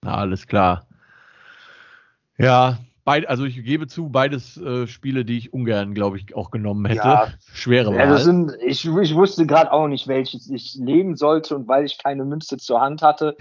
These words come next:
Speaker 1: <laughs>
Speaker 2: dann, äh, äh, dann, äh, wollte ich nicht doppelt gegen die Di-, Division irgendwie wetten mit den Raiders, deswegen, äh, äh, hoffen wir mal, dass die Titans machen.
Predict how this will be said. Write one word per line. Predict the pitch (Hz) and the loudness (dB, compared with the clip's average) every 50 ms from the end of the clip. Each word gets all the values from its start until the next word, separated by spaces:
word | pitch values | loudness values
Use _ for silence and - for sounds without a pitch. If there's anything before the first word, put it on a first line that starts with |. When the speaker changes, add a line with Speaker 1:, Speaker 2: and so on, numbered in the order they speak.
| - - | -4 -2
Speaker 1:
<laughs> | 170 143 - - 170 - | -2 0 0 0 -2 2
Speaker 2:
dann, | 127 123 - 131 131 147 | 2 2 2 2 0 -2
äh, | 170 - - 92 131 135 135 131 131 131 143 175 _ _ _ _ _ _ _ _ _ | -4 -4 -2 0 2 4 4 4 2 0 -2 -6 _ _ _ _ _ _ _ _ _
äh, | 120 120 123 127 113 | -2 0 0 2 2
dann, | 127 127 127 131 135 135 | 2 2 2 2 -2 -6
äh, | 117 | -6
wollte | - 131 127 127 127 127 127 117 117 117 110 104 117 120 - 135 147 160 156 156 | -4 -2 0 2 2 2 2 0 -4 -8 -10 -12 -12 -4 0 2 2 2 2 0
ich | 139 | 0
nicht | 147 156 135 - 156 | 0 -4 -2 0 0
doppelt | 156 160 165 151 - - | 2 2 0 -2 -2 -2
gegen | 135 131 123 120 | -4 -4 -4 -6
die | 117 123 117 | -8 -8 -6
Di-, | - 143 131 123 110 131 120 | -6 -4 -4 -4 -6 -8 -6
Division | - 139 123 117 139 131 127 135 120 | -4 -4 -2 -2 -4 -4 -4 -6 -6
irgendwie | 107 120 127 127 120 113 123 123 110 - | -2 -2 0 -2 -2 -2 -4 -4 -2 0
wetten | 165 170 - 139 139 131 | 0 -2 -2 -2 -4 -2
mit | 127 123 135 | -2 -2 -2
den | 131 123 120 | -2 0 2
Raiders, | 127 127 131 131 143 143 139 135 139 - | 2 2 4 4 4 4 4 2 0 -4
deswegen, | 123 117 _ - 120 123 123 120 117 120 120 117 | -8 -8 _ -2 -2 0 0 -2 -2 -4 -6 -6
äh, | - - 120 117 117 117 120 - _ _ _ _ _ _ _ - | -6 -2 0 2 2 0 0 -6 _ _ _ _ _ _ _ -2
äh, | - 120 | 2 2
hoffen | 123 113 98 - 135 165 175 175 180 | 4 4 2 2 2 2 2 2 2
wir | 156 143 | 2 4
mal, | 139 139 135 131 | 4 4 2 2
dass | 127 - - | 0 -4 -8
die | 120 - | -12 -6
Titans | - 123 120 - 113 113 - - | -4 -2 -2 -4 -4 -10 -10 -8
machen. | 113 107 107 - 110 110 110 | -8 -8 -8 -8 -12 -14 -14